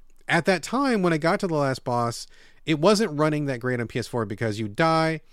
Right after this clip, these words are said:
there was, like, a really long load, there was, like, a little bit of a run up, and then when you got to the place where you had to go, there was, like, a load. So there was at least, like, two or three loading screens before you got to try again. And the frustration of getting stomped by the boss,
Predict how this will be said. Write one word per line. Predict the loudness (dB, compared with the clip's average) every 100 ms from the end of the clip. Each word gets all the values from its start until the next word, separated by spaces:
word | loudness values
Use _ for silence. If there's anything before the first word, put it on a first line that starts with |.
| -20 -20 -10
there | 0
was, | 2
like, | 2
a | 0
really | 0 2 2
long | 4 2 2
load, | 2 4 4 2 2 0
there |
was, | 0
like, | -4 -4
a |
little | 0 2
bit | 2
of | 0
a |
run | 0 0 0
up, | 0 -2
and | -4
then | -2
when | -2
you | -2
got | -2 -2
to | -4
the | -4
place | -4 -4
where | -2
you |
had | -2
to | -2
go, | 0 2
there | 2
was, | 2
like, | 0
a | 0
load. | 0 0 0
So | -2 0
there | 0
was |
at | 0
least, | 0 0 0
like, | 0 0 -2 -14 -20 -20 -20 -12
two | -2 0 2
or | 2 0
three | 0 0 2
loading | 2 2 2 -2
screens | -4 -2 -2 -2
before | -6 -2 0
you | 2
got | 0 -2
to | -6
try | -4 -2 0
again. | -2 -4 -6 -8 -12 -18 -20 -20 -20 -4
And | 0 2 2 0 -4 -10 -20 -18
the | -6 -4
frustration | 2 0 0 0 0 0 0
of | 0 0
getting | -2 -2
stomped | -4 -2 -2 -2
by | -4 -4
the | -2
boss, | -2 -2 -4 -8 -12 -14